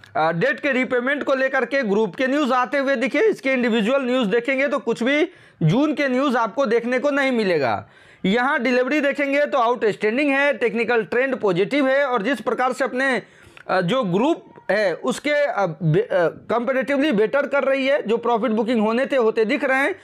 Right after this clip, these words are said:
और जिस प्रकार से रिवर्सल हुआ है काफ़ी स्ट्रॉन्ग लग रहा है। शॉर्ट टर्म ट्रेडर चाहें तो टू फिफ्टी टू के नीचे के क्लोजिंग को एसएल लेंगे और यहाँ से जो एक्सपेक्टेड टारगेट आएगा, पहला टारगेट ईजीली जो इस स्टॉक में दिखेगा वो थ्री हंड्रेड, उसके बाद थ्री फ़ोर्टी और इसके बाद फ़ोर हंड्रेड प्लस।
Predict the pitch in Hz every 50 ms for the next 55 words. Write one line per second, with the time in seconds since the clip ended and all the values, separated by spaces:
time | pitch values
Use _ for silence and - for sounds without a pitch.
0 | - - - - - 165 180 180 233 285 - - - - - 262 262 262 226 277
1 | 247 202 208 202 220 226 - 311 294 277 269 269 269 277 285 277 - 226 - 180
2 | 233 220 - - 233 247 254 240 220 226 220 226 254 269 277 262 - 226 220 -
3 | - 240 220 196 170 214 196 220 208 - 240 247 254 262 285 294 311 - - -
4 | - _ _ _ _ _ - 220 208 - - 277 294 220 262 262 196 - 262 208
5 | 180 277 285 220 269 254 220 233 220 - 254 233 247 247 - - 233 226 233 208
6 | 269 269 226 262 240 214 - - 262 262 262 262 269 269 262 285 285 247 233 214
7 | 220 226 - 254 226 233 233 233 - - 254 226 - 277 277 220 - - 214 214
8 | 214 226 294 226 269 247 220 196 175 143 110 98 - - - - - - - _
9 | - 220 220 240 254 285 285 220 - 240 226 220 233 269 208 - - - 233 196
10 | 196 214 262 302 302 233 269 254 240 - - - - 220 214 - 247 262 277 233
11 | 262 240 220 185 220 208 262 277 262 262 269 285 339 339 - - - - - -
12 | 220 226 226 - 202 294 294 277 262 262 214 247 277 294 285 226 226 214 - 254
13 | 247 254 254 - - 214 240 220 - 240 247 254 247 - 294 285 277 233 226 -
14 | - 240 226 247 269 - - 214 220 220 196 196 202 208 226 190 214 269 269 240
15 | 165 - -